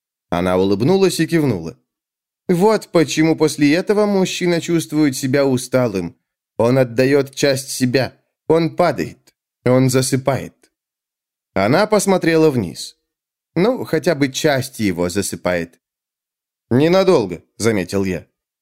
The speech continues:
«Это потому, что у тебя хороший гнев, сильный», гордо сказала она. «Как я и говорила. Я это знаю, потому что забрала часть его. Я вижу, что там есть ещё».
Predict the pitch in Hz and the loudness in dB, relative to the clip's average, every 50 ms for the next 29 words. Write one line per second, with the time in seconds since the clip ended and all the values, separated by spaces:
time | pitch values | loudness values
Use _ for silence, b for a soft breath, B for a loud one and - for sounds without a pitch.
0 | _ _ _ _ _ _ _ _ - 175 180 175 185 170 180 180 175 180 175 180 | _ _ _ _ _ _ _ _ 0 0 0 0 0 0 0 0 2 2 2 2
1 | 175 151 - 190 180 170 - 175 156 175 170 165 - - 180 180 185 180 170 - | 0 0 0 2 2 2 0 -2 -2 0 -2 0 0 0 0 2 2 0 0 0
2 | 135 120 101 92 98 104 92 87 80 - - - - - - 208 220 165 113 92 | -2 -2 -2 -2 -4 -4 -4 -4 -6 -8 -12 -12 -10 -6 -4 -2 -2 -2 -2 -4
3 | 78 78 76 _ _ _ _ _ _ - 101 101 120 110 101 95 98 92 - - | -6 -8 -12 _ _ _ _ _ _ -6 -2 0 0 0 0 -2 -4 -4 -4 -4
4 | 107 101 101 92 92 104 110 113 110 95 82 - _ _ _ _ _ _ _ _ | -2 0 0 0 0 0 -2 -2 -4 -6 -8 -12 _ _ _ _ _ _ _ _
5 | _ _ _ _ - - 190 190 190 190 190 196 196 185 180 165 185 180 170 175 | _ _ _ _ -4 -2 -2 -2 0 0 0 2 2 0 0 0 2 2 2 2
6 | 151 117 98 80 78 - _ _ _ _ _ _ _ _ _ - 160 190 208 208 | 2 0 -2 -6 -10 -16 _ _ _ _ _ _ _ _ _ 0 0 2 2 2
7 | 208 202 208 202 185 226 233 226 220 202 190 208 202 202 190 190 196 185 - - | 2 2 0 0 2 2 2 2 2 2 0 0 0 0 0 2 0 0 0 0
8 | 190 170 175 180 156 175 170 175 175 175 - - 180 165 156 - - 131 123 107 | 0 0 0 0 0 0 0 0 0 -2 0 0 -2 -2 -2 -4 -2 -2 -2 -2
9 | 90 90 78 - _ _ _ _ _ _ _ _ _ - 175 180 196 185 180 190 | -2 -6 -10 -12 _ _ _ _ _ _ _ _ _ -2 0 0 2 2 2 2
10 | 180 196 208 202 202 208 190 - 208 202 196 185 185 190 185 190 - 208 208 202 | 2 2 2 2 2 0 0 2 2 2 2 2 2 2 0 0 -4 -4 -4 -2
11 | - - 151 151 156 - | 0 0 0 -2 -2 -6